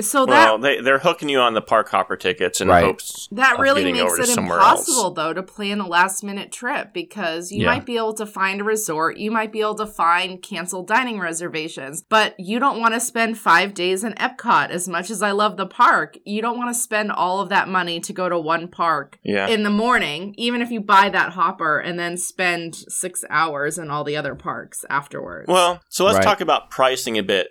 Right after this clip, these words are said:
Speaker 2: Say we are looking at early November standard pricing compared to what we would be looking at should we want to do a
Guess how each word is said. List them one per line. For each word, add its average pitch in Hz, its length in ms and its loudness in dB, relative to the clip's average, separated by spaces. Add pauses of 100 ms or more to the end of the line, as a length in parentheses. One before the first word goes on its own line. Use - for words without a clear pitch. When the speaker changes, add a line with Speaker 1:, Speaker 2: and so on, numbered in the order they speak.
Speaker 2:
Say 170 340 2
we 180 140 2
are 131 180 6
looking 113 460 -2
at 104 480 0 (200)
early 170 240 2
November 127 440 2
standard 110 440 0
pricing 104 380 -2
compared 110 400 -4
to 107 160 -4
what 113 240 0
we 127 100 -8
would 123 160 -2
be 117 80 -2
looking 110 380 -2
at 101 180 -2 (100)
should 123 340 -2
we 117 400 -2 (240)
want 110 260 0
to 110 60 0
do 104 300 -2 (180)
a 98 240 -2